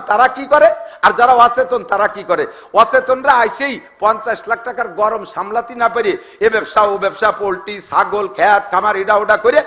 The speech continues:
যেটা এর দেয় ওটা মার খায়, যেটা এর দেয় ওটা মার খায়, লাস্টে একটা অটো কিনে চালায় বেড়ায়,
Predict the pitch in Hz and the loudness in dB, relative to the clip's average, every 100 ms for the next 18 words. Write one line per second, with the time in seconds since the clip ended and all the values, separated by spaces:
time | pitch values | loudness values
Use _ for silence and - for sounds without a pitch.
0 | - - 214 226 208 226 233 233 214 240 | -4 -12 -2 2 2 2 2 0 2 2
1 | 220 208 254 190 208 214 220 254 240 240 | 0 -2 -2 -2 -2 -2 -2 -2 -2 -2
2 | 220 214 330 - - - 196 196 - 196 | -2 2 2 2 -6 -4 -2 -2 -2 -6
3 | 190 185 190 185 185 156 139 - 101 85 | -4 -6 -6 -6 -6 -12 -14 -14 -14 -14
4 | 78 - | -16 -20